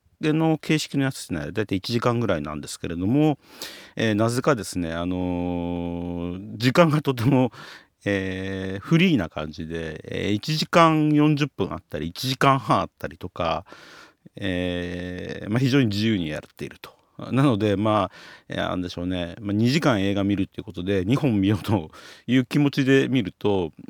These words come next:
えー、下手したら三時間超えてたりするし、えー、一本でも結構いい感じで見れちゃったりするんで、まあ、それはそれで、えー、いいんですけれども、まあ、ストレンジャーシングスフォーがとても面白いので、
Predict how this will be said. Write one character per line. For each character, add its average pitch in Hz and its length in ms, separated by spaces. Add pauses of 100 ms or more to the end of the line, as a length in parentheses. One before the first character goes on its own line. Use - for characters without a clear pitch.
(120)
え 95 580
ー、 107 80
下 156 80
手 147 40
し - 60
た 120 80
ら 92 60
三 131 220
時 120 80
間 95 160
超 101 160
え 98 40
て - 60
た - 100
り 80 120 (120)
す - 180
る 85 80
し、 82 520 (180)
え 92 260
ー、 117 40
一 135 60
本 101 220
で 113 60
も 123 100
結 101 200
構 - 340 (140)
い 95 140
い 95 40
感 87 180
じ 87 120
で 92 140
見 90 120
れ 90 100
ち - 100
ゃ - 40
っ - 40
た - 120
り - 80
す - 140
る 73 120
ん 76 140
で、 92 300 (640)
ま 110 140
あ、 - 20
そ 110 140
れ 104 60
は 101 60
そ 95 120
れ 90 100
で、 85 280
え 82 520
ー、 82 40
い 87 40
い - 20
ん 82 40
で 80 80
す - 80
け - 100
れ 78 80
ど 92 100
も、 151 280 (160)
ま 90 240
あ、 - 20
ス - 120
ト 95 60
レ 90 100
ン 85 60
ジ 82 60
ャ 80 40
ー - 20
シ - 140
ン 80 80
グ 80 60
ス 78 120
フ 92 140
ォ - 20
ー - 20
が 71 100
と - 80
て 95 100
も 87 120
面 82 140
白 87 280
い - 20
の 80 140
で、 120 240